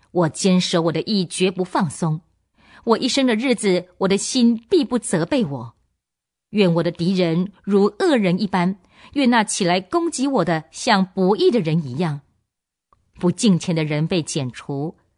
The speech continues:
神夺去他性命的时候，还有什么指望呢？患难临到他身上的时候，神会垂听他的哀求吗？他以全能者为乐，时时求告神吗？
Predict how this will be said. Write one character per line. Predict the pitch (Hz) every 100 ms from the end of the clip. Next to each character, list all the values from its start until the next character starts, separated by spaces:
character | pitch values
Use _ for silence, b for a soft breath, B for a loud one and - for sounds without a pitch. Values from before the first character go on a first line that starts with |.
| _ _
神 | - 202 185 214
夺 | 185 185
去 | 202
他 | 196
性 | 196 - 269
命 | 285
的 | 208
时 | - 160
候， | 214 160 156 B
还 | - 214
有 | 247
什 | - 190
么 | 208
指 | - 151
望 | 214 277 165
呢？ | 135 - _ _ _ _ _ _ _ _ -
患 | 247 165
难 | 170 156
临 | 147
到 | 175 165
他 | 156 160
身 | - 262
上 | 240 233
的 | 170
时 | - 139
候， | 180 147 - b b -
神 | - 214 220
会 | 277
垂 | - 220 196
听 | 208 262
他 | 269
的 | 220
哀 | 302 330
求 | - 208 139
吗？ | 143 131 _ _ _ _ _ _ _ _ _
他 | - 175
以 | 165
全 | - - 185 220
能 | 247 311
者 | 214 139
为 | 131
乐， | 135 165 131 _ _ _ -
时 | - 202 220
时 | - 175 175
求 | 185 214 185
告 | 330 311
神 | - 185
吗？ | 185 240